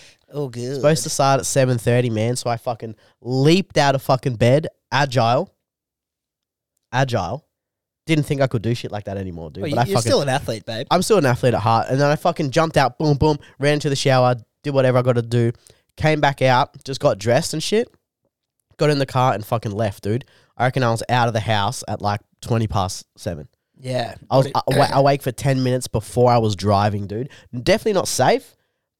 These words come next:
Speaker 2: but your boy's gotta fucking do what he's gotta do, man, to fucking protect and provide for his family.
Speaker 1: It's not a practical activity to drink when you, I mean, to drive when you are tired, but sometimes you gotta do these things.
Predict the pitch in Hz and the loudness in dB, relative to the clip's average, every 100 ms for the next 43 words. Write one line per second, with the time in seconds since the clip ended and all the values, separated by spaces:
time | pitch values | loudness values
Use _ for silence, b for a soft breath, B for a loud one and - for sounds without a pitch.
0 | _ 170 160 190 175 208 202 185 - 180 | _ 0 2 2 4 2 4 2 2 0
1 | 175 147 165 143 127 135 113 165 139 110 | 0 4 4 4 2 2 2 4 4 2
2 | 120 117 143 131 127 - - 135 - 117 | 2 0 0 0 -2 -2 0 0 0 -2
3 | 107 110 107 101 104 95 104 110 - 165 | 2 2 0 -2 -6 -4 -2 -2 -2 0
4 | 254 202 - 180 156 - 156 147 143 - | 0 0 2 2 0 -4 0 2 0 -2
5 | 160 147 147 139 135 151 143 151 143 143 | -2 0 -2 -2 -4 -4 -4 -4 -4 -2
6 | 135 139 135 139 131 135 135 135 135 123 | 0 0 0 -4 -2 -2 0 -2 -4 -4
7 | 123 120 139 139 127 120 - 160 160 139 | -4 -4 -4 -4 -4 -8 -6 -4 -2 -2
8 | 123 123 120 113 113 120 131 131 120 - | -2 -8 -8 -8 -8 -8 -6 -8 -8 -10
9 | 113 110 - | -12 -14 -20